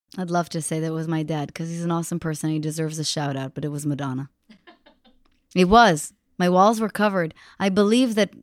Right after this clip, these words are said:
some people in life are there to expand your mindset about what's possible for you. And she was. And in many ways, I think I've become a performer.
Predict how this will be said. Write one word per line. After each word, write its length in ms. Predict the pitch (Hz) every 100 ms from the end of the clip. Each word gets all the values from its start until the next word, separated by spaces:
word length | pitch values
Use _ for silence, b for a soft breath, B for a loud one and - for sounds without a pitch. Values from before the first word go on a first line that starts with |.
| _ _
some 260 | - 247 254
people 300 | 254 247 226
in 140 | 208
life 300 | 190 208 196 -
are 280 | 185 185 185
there 200 | 190 196
to 140 | -
expand 440 | 190 - - 185 190
your 100 | 185
mindset 380 | 175 185 208 190
about 180 | 165
what's 180 | 156 160
possible 460 | - 190 196 196 160
for 160 | -
you. 240 | 156 143 151 b b b b b b
And 120 | 165
she 220 | - 233
was. 480 | 202 214 240 147 - b b b
And 140 | 185 196
in 100 | 214
many 240 | 220 277
ways, 260 | 233 185 180
I 100 | 175
think 220 | 226 226
I've 140 | 220
become 300 | 175 - 190
a 60 | 185
performer. 680 | - 165 - 233 269 170